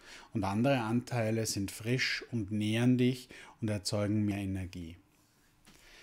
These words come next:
Und du siehst dich jetzt in der Mitte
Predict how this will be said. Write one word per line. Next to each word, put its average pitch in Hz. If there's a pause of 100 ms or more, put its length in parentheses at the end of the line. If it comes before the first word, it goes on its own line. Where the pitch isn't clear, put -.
(920)
Und 120
du 123
siehst 156
dich 165
jetzt 143
in 123
der 104
Mitte 156